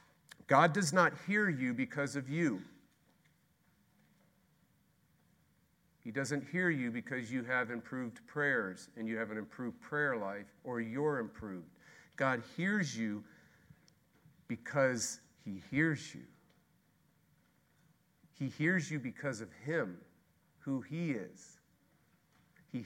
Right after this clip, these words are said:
hears you because he's a good God. He hears you because he is the God of grace. Look at verse twenty-four again. Can we put that up?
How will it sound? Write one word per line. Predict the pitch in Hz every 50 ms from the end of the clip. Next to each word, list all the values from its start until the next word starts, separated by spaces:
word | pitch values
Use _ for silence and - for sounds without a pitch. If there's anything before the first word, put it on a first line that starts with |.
| 117 139
hears | 151 175 185 160 135 143
you | 139
because | 117 123 113 - 143 131 127 117 -
he's | - 135 123 110
a | 113 92
good | 92 - - 151 143 123 104 - - -
God. | - 147 147 135 117 98 92 - - _ _ _ _ _ _ _ _ _ _ _ _ _ _ _ _ _ _ _ _ _ _
He | - 127
hears | 120 113 156 175 185 180 147 143
you | 151
because | 123 131 123 - 147 139 123 107
he | 120 123 117 - -
is | 165 180 185 175 147 117 - - - - - _ _ _ _ _ _
the | 120
God | 110 104 - 120 107 107 98 90 87 82 95 95 - _ _ _
of | 107 98 92 -
grace. | - 95 92 85 80 80 - - - - - - _ _ _ _ _ _ _ _ _ _ _ _ _ _ _ _ _ _ _ _ _ _ _ _ _ _ _ _ _ _ _ _ _ _ _ _ _ _ _ _ _ - - - _
Look | - 165 220
at | 214
verse | 160 175 160 165
twenty-four | - - 170 160 151 135 - 160 151 143 127
again. | 117 104 107 95 92
Can | - 113
we | 120 117
put | - 160 151 -
that | 147 143
up? | 147 -